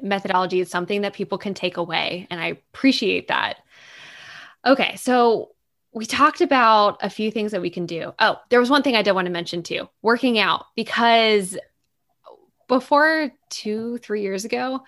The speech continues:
I was under the mentality that when you worked out, you worked out. Like,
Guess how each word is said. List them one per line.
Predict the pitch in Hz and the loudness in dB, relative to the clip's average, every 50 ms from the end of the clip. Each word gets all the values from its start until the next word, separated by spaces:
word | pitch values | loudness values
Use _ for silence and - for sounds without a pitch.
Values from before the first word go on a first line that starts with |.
| - - - - - - - - - - | -18 -20 -20 -20 -20 -20 -20 -20 -10 -2
I | - 214 247 294 339 | 2 4 4 4 4
was | 359 403 381 359 | 4 2 4 4
under | 349 330 330 330 | 4 4 2 2
the | 320 | 2
mentality | 285 254 247 - - 180 180 170 170 175 185 180 - - 196 190 _ _ _ | 2 0 0 0 2 2 2 2 2 2 0 -2 -2 -4 -8 -10 _ _ _
that | - 202 196 202 202 202 196 - - _ _ | 2 2 4 4 4 2 0 -2 -6 _ _
when | 220 226 240 | -4 -2 0
you | 269 302 285 | 0 2 2
worked | 254 220 - 196 | 0 0 0 0
out, | 160 135 - - | -2 -2 -2 0
you | 208 247 269 254 202 - | 4 6 6 6 4 2
worked | - 196 190 175 175 - - - | 0 0 2 2 0 -2 -6 -4
out. | 170 165 147 - - _ _ _ _ _ _ _ | -2 -2 -2 -4 -6 _ _ _ _ _ _ _
Like, | - 196 202 185 - - | 0 2 2 2 0 -4